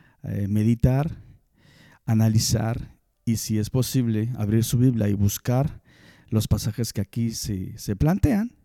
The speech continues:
pues los he dividido en pequeños, eh, episodios.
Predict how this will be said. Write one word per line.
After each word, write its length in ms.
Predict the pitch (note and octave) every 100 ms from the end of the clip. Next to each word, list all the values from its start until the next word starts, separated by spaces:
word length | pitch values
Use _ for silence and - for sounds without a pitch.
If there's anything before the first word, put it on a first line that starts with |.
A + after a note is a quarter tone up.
| _ _ _ _ _
pues 200 | - G#2+
los 200 | A2 G#2+
he 60 | A2+
dividido 460 | A2+ A#2+ A2+ G2+ A#2
en 80 |
pequeños, 760 | C3+ A2 - G2 G2 G2 - - -
eh, 420 | F#2+ F#2 F#2 - _
episodios. 880 | G#2 - A2+ C3+ D2 - - - -